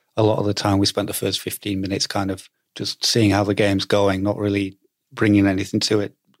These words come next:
letting it find its, its rhythm. And then from fifteen minutes to half time, we dominate teams.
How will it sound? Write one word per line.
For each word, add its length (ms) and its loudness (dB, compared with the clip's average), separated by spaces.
letting 260 2
it 180 -4
find 300 0
its, 220 -4
its 180 -6
rhythm. 320 0
And 100 -2
then 140 -2
from 240 -6
fifteen 440 -4
minutes 200 -4
to 100 -4
half 260 -2
time, 280 -2
we 180 -10
dominate 380 0
teams. 400 -8